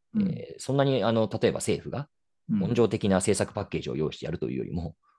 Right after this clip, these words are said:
Speaker 1: うん。
Speaker 2: おー、ちゃんともう市場原理の中で人々が評価されるようになればいいんじゃないかっていう立場もあると思うんですよ。
Speaker 1: うん。
Speaker 2: で、まあ、それが分かりやすく言うと、
Speaker 1: うん。
Speaker 2: 例えばじゃあ年功序列って全くもって能力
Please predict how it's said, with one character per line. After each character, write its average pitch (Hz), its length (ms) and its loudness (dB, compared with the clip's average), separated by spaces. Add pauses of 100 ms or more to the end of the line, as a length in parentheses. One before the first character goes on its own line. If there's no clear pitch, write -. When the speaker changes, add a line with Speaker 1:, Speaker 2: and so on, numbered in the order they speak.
(160)
Speaker 1:
う 78 60 -4
ん。 135 180 4
Speaker 2:
お - 120 -2
ー、 - 20 -20
ち - 80 -2
ゃ 165 60 4
ん - 20 0
と 165 80 4
も 147 80 6
う 98 40 2
市 117 140 0
場 151 160 6
原 151 140 4
理 85 80 2
の 69 80 -4
中 85 200 -4
で 113 100 2
人 101 180 -4
々 76 140 -4
が - 60 -16
評 107 140 -2
価 - 80 -10
さ 78 140 -14
れ 80 80 -4
る 82 80 -4
よ 85 80 -2
う - 20 -4
に 78 80 -10
な 78 80 -10
れ 76 80 -8
ば - 140 -18 (340)
い 113 80 -2
い - 20 2
ん 117 60 2
じ - 80 -4
ゃ - 20 -6
な 85 120 -8
い - 20 -14
か 101 100 -14
っ - 80 -18
て - 60 -14
い - 80 -8
う - 200 -12 (140)
立 90 160 -4
場 76 100 0
も 87 100 4
あ - 20 8
る 92 80 2
と - 80 -4
思 57 120 -6
う - 20 -10
ん - 20 -10
で - 80 -12
す - 140 -8
よ。 - 100 -18 (580)
Speaker 1:
う 110 60 0
ん。 101 40 2
Speaker 2:
で、 170 80 2
ま 175 180 8
あ、 - 20 10
そ 220 100 2
れ 226 40 6
が 196 80 10
分 170 120 6
か 185 60 8
り 175 80 4
や 165 80 4
す - 80 -10
く - 40 -6
言 101 120 0
う 156 40 -8
と、 180 340 6 (340)
Speaker 1:
う - 60 2
ん。 - 20 4
Speaker 2:
例 131 120 4
え - 20 4
ば 78 100 0
じ 76 80 -6
ゃ - 40 -8
あ - 20 -10
年 104 180 2
功 139 240 6
序 113 100 4
列 107 200 4
っ - 20 -8
て 95 260 0
全 95 360 2
く 110 120 0
も 104 120 2
っ - 80 -8
て 73 180 -4
能 95 200 4
力 - 260 -6